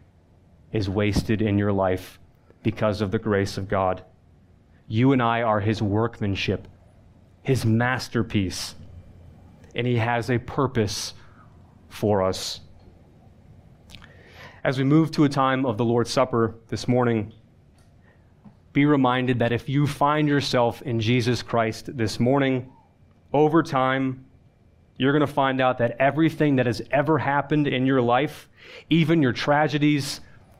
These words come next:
your troubles, everything about you, your age, your ethnicity, your gender, your sufferings, your talents, your weaknesses, your strengths, makes it possible for you to do certain works in this world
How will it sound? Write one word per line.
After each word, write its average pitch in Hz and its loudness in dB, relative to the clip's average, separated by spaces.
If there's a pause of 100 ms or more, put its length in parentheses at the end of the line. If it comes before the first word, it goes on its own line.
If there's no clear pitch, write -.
(140)
your - 0
troubles, 143 0 (480)
everything 165 4
about 135 2
you, 143 -2
your 120 -2
age, 156 4
your 123 2
ethnicity, 139 2
your 110 2
gender, 127 0
your 110 0
sufferings, 135 0
your 107 0
talents, 139 -4 (220)
your 123 2
weaknesses, 135 0
your 107 2
strengths, 123 -4 (340)
makes 139 0
it - 0
possible 113 -2 (480)
for 135 0
you 139 2
to 139 0
do 127 0
certain 156 0
works 139 -2
in 113 0
this 143 0
world 127 0